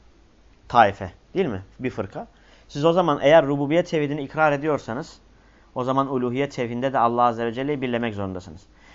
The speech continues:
Ne zaman ki siz Allah'tan gayrısından yardım istediniz işte bu ayetin muhatabısınız. Allah hemen size der ki ben sizi yarattım neden benden gayrısından istiyorsun? Tamam.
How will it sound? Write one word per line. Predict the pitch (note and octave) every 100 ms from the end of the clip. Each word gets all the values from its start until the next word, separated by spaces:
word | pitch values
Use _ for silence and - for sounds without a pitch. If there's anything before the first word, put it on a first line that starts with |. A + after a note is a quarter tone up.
| -
Ne | F3
zaman | G#3+ G3 E3+
ki | D3
siz | F#3+ E3+ - - -
Allah'tan | C#3+ D#3+ D3 G3+ F#3+
gayrısından | E3 E3 D3 E3+ E3+
yardım | D#3 D#3 D#3+ F#3+
istediniz | - D3+ F#3 F3
işte | - D3+
bu | D#3
ayetin | C#3+ C#3 D3
muhatabısınız. | B2 A#2 A2+ A2+ G#2+ G#2 - _ _ _ _ _ -
Allah | B2 D3
hemen | D3 D3+
size | C#3+ D3+
der | D#3 C3
ki | B2
ben | C#3
sizi | C3 B2
yarattım | A#2+ A2+ D3
neden | B2+ B2 A#2 G#2+ A2
benden | A2+ G#2 G#2 G2+ - _ _ _
gayrısından | A#2 A2 G#2 G#2+ G2+
istiyorsun? | - F#2+ E2+ - - - - - - _ _ - -
Tamam. | C#3+ F3